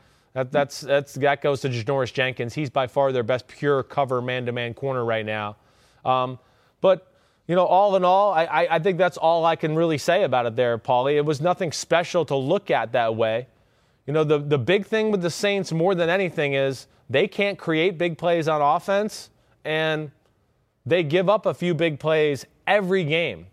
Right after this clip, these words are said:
And they gave up big plays to Chicago, who's not even capable of making big plays against anybody in the sport.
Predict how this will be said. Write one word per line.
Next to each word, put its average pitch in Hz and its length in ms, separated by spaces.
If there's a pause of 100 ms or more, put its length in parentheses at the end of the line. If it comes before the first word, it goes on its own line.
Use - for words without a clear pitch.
(540)
And 131 120
they 143 80
gave 180 220
up 196 220
big 175 180
plays 175 280
to 147 80
Chicago, 151 580
who's 139 360
not 190 200
even 147 180
capable 160 480
of 110 60
making 123 320
big 113 160
plays 120 220
against 113 260
anybody 143 420
in 127 80
the 123 80
sport. 170 400